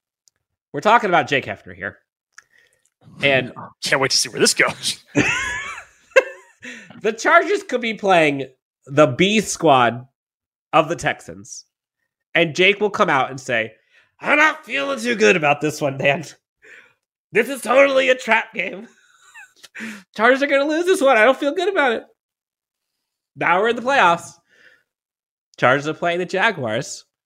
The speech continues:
Speaker 1: Best you could have gotten as a Chargers fan. Jake, how confident are you?
Speaker 2: Well,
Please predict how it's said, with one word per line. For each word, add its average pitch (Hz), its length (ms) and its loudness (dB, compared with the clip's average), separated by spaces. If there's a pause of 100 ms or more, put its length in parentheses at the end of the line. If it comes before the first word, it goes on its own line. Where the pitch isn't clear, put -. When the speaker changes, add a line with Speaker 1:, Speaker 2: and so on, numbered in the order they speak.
(500)
Speaker 1:
Best 156 540 -4 (260)
you 135 140 -10
could 160 140 0
have 147 120 -2
gotten 139 280 2
as 113 140 -4
a 107 40 -10
Chargers 104 640 -8
fan. 117 380 -2 (840)
Jake, 151 240 0
how 208 100 -2
confident 175 380 -6
are 101 60 -4
you? 95 160 -8 (2250)
Speaker 2:
Well, - 220 0